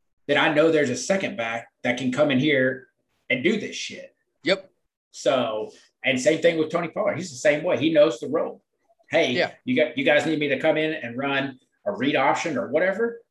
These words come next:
Speaker 1: Like, I'll go get seven. You need
Speaker 2: Oh,
Speaker 1: six,
Speaker 2: yeah.
Speaker 1: I'll go get seven." So it, it, it's,
Speaker 2: I've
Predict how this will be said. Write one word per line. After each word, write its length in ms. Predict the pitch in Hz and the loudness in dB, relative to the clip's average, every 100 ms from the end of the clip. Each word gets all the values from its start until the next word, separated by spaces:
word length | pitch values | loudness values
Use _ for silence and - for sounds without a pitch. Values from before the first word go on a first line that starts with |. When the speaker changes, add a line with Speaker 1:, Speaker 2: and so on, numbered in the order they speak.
| - | -8
Speaker 1:
Like, 220 | 104 - _ _ _ | -8 -8 _ _ _
I'll 140 | 123 139 | -4 0
go 120 | 160 | 0
get 160 | 151 160 | 0 0
seven. 340 | 175 196 - - _ _ | 0 -2 -4 -20 _ _
You 100 | 131 | -4
need 180 | 147 135 | -2 0
Speaker 2:
Oh, 60 | 185 | 2
Speaker 1:
six, 280 | 190 220 | 4 4
Speaker 2:
yeah. 60 | 180 | 2
Speaker 1:
I'll 60 | 135 | 2
go 120 | 143 | 0
get 140 | 139 127 | 0 0
seven." 360 | 147 - - - _ _ _ _ | 2 0 -2 -18 _ _ _ _
So 540 | - 110 98 90 98 _ _ _ _ _ _ | -10 -8 -8 -14 -20 _ _ _ _ _ _
it, 300 | 120 110 - - | -8 -8 -8 -4
it, 260 | 131 - _ _ _ _ _ _ _ _ _ _ - | -4 -6 _ _ _ _ _ _ _ _ _ _ -12
it's, 140 | 127 | -4
Speaker 2:
I've 220 | 123 180 | 2 2